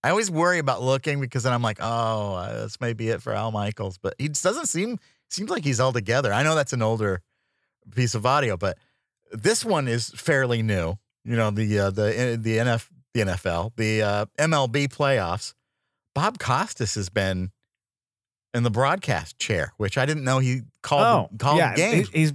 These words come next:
Speaker 2: he's been, you know, he has a good P R team right now 'cause he's been popping up a lot lately. I think he's trying to make a comeback or something. So I have some Bob Costas news after the clip you play.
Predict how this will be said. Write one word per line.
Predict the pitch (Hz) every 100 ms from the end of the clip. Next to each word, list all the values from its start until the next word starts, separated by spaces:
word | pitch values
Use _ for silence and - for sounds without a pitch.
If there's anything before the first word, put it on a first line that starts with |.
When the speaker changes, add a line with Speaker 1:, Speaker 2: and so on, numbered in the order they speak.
| -
Speaker 2:
he's | 160
been, | 190 170 - -
you | 156 175
know, | 165
he | 180
has | 226
a | 190
good | 170 131
P | 131 131
R | 147
team | 143 127 113
right | 110 104
now | 107
'cause | 107 110
he's | 123
been | 123 135
popping | 135 131 131
up | 120 104
a |
lot | 98 107 -
lately. | 101 90 98
I |
think | 117 117
he's | 131
trying | - 135 113
to |
make | 107 104
a | 92
comeback | - 117 98 87 -
or | 87
something. | 101 87 85 82 _
So | 131
I | 123 127
have | 147 160
some | - 131
Bob | 110 110 113 120
Costas | - 104 104 107 98
news | 107 98
after | 101 - 98
the | 95 87
clip | 120 110
you | 110
play. | 117 87 -